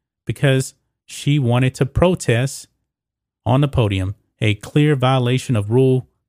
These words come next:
fifty under the I O C. But the I O C, they don't really have any power. They're not gonna enfor-, enforce anything.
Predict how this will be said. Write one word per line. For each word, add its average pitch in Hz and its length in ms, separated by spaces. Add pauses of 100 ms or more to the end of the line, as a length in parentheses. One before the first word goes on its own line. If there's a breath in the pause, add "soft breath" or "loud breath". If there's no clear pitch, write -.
(120)
fifty 131 480
under 127 240
the 117 100
I 117 220
O 120 100
C. 117 460 (680)
But 117 160
the 120 140
I 143 180
O 135 100
C, 127 480 (360)
they 202 100
don't 127 160
really 110 220
have 107 180
any 101 140
power. 123 420 (140)
They're 208 100
not 156 160
gonna 107 240
enfor-, 110 360 (180)
enforce 135 420
anything. 147 480